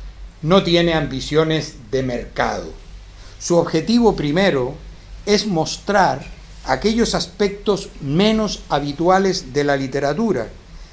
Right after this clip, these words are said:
las diferentes propuestas hechas por autores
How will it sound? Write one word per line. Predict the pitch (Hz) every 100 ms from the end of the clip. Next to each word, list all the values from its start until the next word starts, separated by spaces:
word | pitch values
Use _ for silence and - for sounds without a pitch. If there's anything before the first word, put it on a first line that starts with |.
| -
las | 156 151 156
diferentes | 156 - 156 226 226 214 180
propuestas | - - 143 180 196 - - 156 165 - - - - -
hechas | 202 202 180 147 - -
por | 196 196
autores | 160 131 - 196 151 147 151